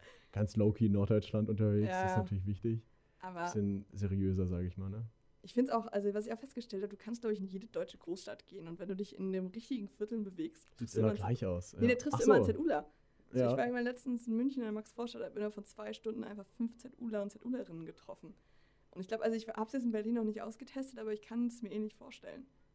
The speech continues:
Speaker 1: Ja, safe ist ja der Hotspot. Also auch die ganzen anderen Städte, so irgendwie Kopenhagen oder Amsterdam oder so, sind ja richtige Z-Uler Hotspots.
Speaker 2: Ich hab letztens eine Geschichte gehört, da hat irgendein Z-Uler einen anderen in Starbucks in Neu-Delhi getroffen. Ich finde, das ist schon, das ist schon nächstes Level.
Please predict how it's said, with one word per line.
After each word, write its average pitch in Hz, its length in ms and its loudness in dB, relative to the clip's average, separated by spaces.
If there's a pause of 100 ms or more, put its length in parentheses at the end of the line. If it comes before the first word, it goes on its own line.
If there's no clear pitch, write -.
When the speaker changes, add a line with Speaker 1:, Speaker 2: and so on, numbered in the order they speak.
(180)
Speaker 1:
Ja, 95 140 -6
safe 110 240 2
ist 101 100 -4
ja 101 80 4
der 92 160 4
Hotspot. 95 400 2
Also 95 240 2
auch 95 160 0
die - 140 -14
ganzen 104 220 0
anderen 104 260 6
Städte, 90 260 -2
so 92 140 -2
irgendwie 95 200 0
Kopenhagen 101 640 0
oder 98 180 0
Amsterdam 104 440 2
oder 98 180 2
so, 101 120 0
sind 101 120 0
ja 107 60 0
richtige 104 460 0 (440)
Z-Uler 101 420 -2
Hotspots. - 580 -4 (160)
Speaker 2:
Ich - 80 -4
hab 226 80 2
letztens 269 320 -2
eine 220 80 2
Geschichte 240 280 -6
gehört, 220 180 -2
da 208 40 -4
hat - 80 -8
irgendein 214 260 0
Z-Uler 220 680 -4
einen 196 120 -6
anderen 214 300 -2
in 190 420 -4
Starbucks 202 480 -4
in 185 60 -4
Neu-Delhi 180 340 -6
getroffen. - 440 -14 (200)
Ich 185 160 -8
finde, 226 140 2
das 240 100 -2
ist 220 100 -6
schon, 220 220 0
das 202 100 -6
ist - 80 -16
schon 214 140 -2
nächstes 208 320 0
Level. 190 380 -2